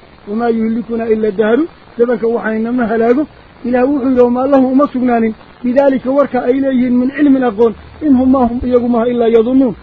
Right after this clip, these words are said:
waa un kuwa wax malaynaya. Haddii waxaa loo caqli celiyo, xaqa loo sheega, fikraddoodii waa ka. "Wa idaa tutla", haddii la akhriyo, "calayhim", dushooda,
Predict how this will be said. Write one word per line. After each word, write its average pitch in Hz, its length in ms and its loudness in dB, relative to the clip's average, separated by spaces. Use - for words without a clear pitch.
waa 247 140 -2
un 226 80 0
kuwa 247 160 0
wax 165 100 -2
malaynaya. 208 460 2
Haddii 262 180 2
waxaa 285 260 2
loo 285 220 4
caqli 254 220 -2
celiyo, 254 240 0
xaqa 240 240 -4
loo 254 160 0
sheega, 233 280 -2
fikraddoodii 226 560 -4
waa 202 80 -2
ka. - 100 -16
"Wa 226 140 -2
idaa 233 140 -4
tutla", 233 320 -8
haddii 214 240 -6
la 226 160 -2
akhriyo, 208 320 -2
"calayhim", 226 460 0
dushooda, 220 360 -2